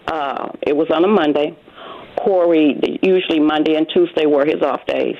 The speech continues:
and, um, about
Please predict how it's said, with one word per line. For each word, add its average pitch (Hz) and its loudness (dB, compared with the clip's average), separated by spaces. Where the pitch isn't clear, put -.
and, 135 -4
um, 135 -4
about 160 -4